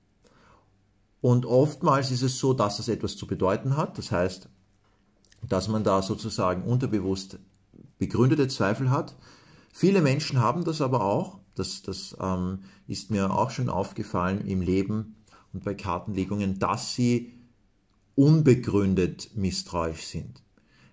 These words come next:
Das liegt oft daran, dass man in der Vergangenheit eben Enttäuschungen erfahren hat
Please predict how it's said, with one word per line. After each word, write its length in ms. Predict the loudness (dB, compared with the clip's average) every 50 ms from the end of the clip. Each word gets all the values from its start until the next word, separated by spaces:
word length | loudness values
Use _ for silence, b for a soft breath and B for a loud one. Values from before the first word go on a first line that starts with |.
| b _
Das 400 | 0 0 0 0 -4 -8 -12 -8
liegt 360 | -6 0 0 0 0 0 -2 -2
oft 260 | -2 -2 -2 -2 0
daran, 380 | 0 2 2 2 0 0 0
dass 280 | 2 0 0 0 -2 -2
man 180 | -2 -2 0 0
in 80 | 0
der 80 | -2 -2
Vergangenheit 880 | -2 -6 -4 -2 -2 0 0 2 2 2 2 2 0 -2 -2 -4 -4
eben 460 | -2 0 0 0 0 -4 -4 -6 B B B B B B B _
Enttäuschungen 720 | -10 -8 -6 -2 0 2 2 0 0 -2 -2 -2 -2 -2
erfahren 520 | -4 -6 -6 -4 -2 -2 -2 -2 -2 -4
hat 320 | -4 -4 -4 -4 -8 -14